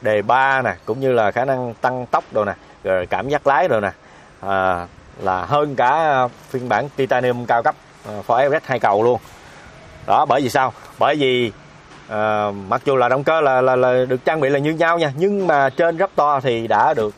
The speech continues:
à, tinh chỉnh cũng như là hiệu năng cao.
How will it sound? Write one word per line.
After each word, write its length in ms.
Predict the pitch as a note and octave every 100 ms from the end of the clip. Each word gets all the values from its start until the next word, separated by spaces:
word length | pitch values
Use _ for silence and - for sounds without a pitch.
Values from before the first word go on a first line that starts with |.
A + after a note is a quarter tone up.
| -
à, 100 | A2
tinh 260 | - C3 B2+
chỉnh 220 | A#2+ F#3 - - - - -
cũng 160 | B2
như 140 | D3 C3+
là 380 | A#2+ G#2+ G2+ F#2+
hiệu 260 | G2+ G#2
năng 360 | B2 B2+ B2+ A#2+ A#2
cao. 280 | B2+ C3